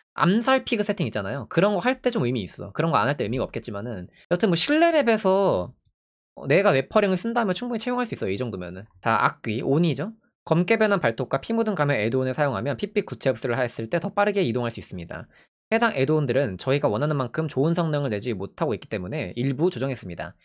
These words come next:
핏빛 구체를 흡수하는 동안 이동 속도가 각각 영점사에서 영점칠 미터 증가합니다. 영점일씩 증가시켰네요. 핏빛 구체 호로록 호로록 낙지할 때 이제 이동하는 속도가 느려지잖아. 그거를 좀 버프하는 건데 큰 의미 없을 것 같아요. 그래도 안 쓸 것 같아. 나이트메어.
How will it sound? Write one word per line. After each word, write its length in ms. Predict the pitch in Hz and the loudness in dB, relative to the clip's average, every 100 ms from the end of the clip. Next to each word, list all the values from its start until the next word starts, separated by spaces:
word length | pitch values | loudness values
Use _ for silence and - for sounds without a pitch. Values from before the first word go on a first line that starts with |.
| _ | _
핏빛 300 | - 220 220 | -8 -2 -4
구체를 300 | - 120 147 | -2 -2 -2
흡수하는 340 | 190 - 214 160 | -2 -2 -2 -2
동안 220 | 113 117 | -2 -2
이동 160 | 107 123 | -4 -6
속도가 340 | 113 104 143 | -8 -6 -4
각각 480 | 131 - - 107 180 _ _ | -6 -10 -6 -6 -8 _ _
영점사에서 540 | 123 139 151 127 98 131 | -2 0 0 0 -2 -2
영점칠 460 | 92 104 113 - | -4 -4 -4 -4
미터 240 | 208 175 220 | -4 -4 -6
증가합니다. 600 | 220 110 95 85 - 107 - _ _ - | -6 -6 -6 -8 -14 -18 -20 _ _ 0
영점일씩 500 | 165 208 285 285 - | 2 4 2 2 0
증가시켰네요. 760 | - 156 170 196 170 107 151 220 _ _ | 0 2 0 -2 -2 -2 -4 -8 _ _
핏빛 240 | 294 - | -2 0
구체 160 | 262 220 | 2 2
호로록 520 | 214 440 440 277 240 | 4 4 4 2 4
호로록 320 | 466 494 370 254 | 4 6 4 4
낙지할 840 | 190 - 190 151 135 127 143 156 | 2 2 4 4 4 4 4 2
때 120 | 160 | 2
이제 280 | 131 131 123 | 2 4 4
이동하는 360 | 117 151 147 135 | 4 2 2 0
속도가 240 | - 123 | -2 0
느려지잖아. 600 | 120 170 135 104 139 135 - | 4 4 4 0 -2 -6 0
그거를 340 | 139 180 160 | 2 4 2
좀 100 | 143 | 0
버프하는 340 | 117 - 151 | -6 -2 0
건데 260 | 120 123 156 | 0 -2 -6
큰 220 | - - - | -6 -6 -2
의미 160 | 143 | 0
없을 180 | 139 196 | 0 -2
것 100 | - | -4
같아요. 120 | 117 | -2
그래도 220 | 110 190 | -2 -2
안 60 | 98 | -2
쓸 120 | - | -6
것 100 | - | -8
같아. 240 | - - 98 - | -10 -12 -16 2
나이트메어. 720 | 123 170 170 120 95 95 | 4 4 0 -2 -2 -4